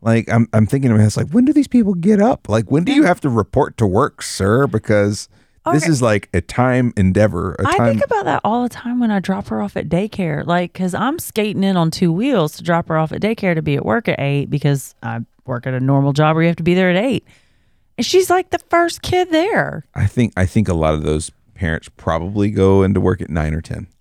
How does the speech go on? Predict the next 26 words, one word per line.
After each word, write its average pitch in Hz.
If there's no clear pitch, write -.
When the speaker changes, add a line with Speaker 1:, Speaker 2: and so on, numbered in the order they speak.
Speaker 2:
I 294
know. 440
I'm 233
like, 285
"Where 571
are 605
these 508
jobs? 415
Speaker 1:
Yeah. 78
Speaker 2:
Where 480
have 403
these 359
jobs 302
been 302
my 311
whole 294
life?" 339
I 202
would 214
love 180
to 151
work 123
at -
nine 113
and 131
ten, -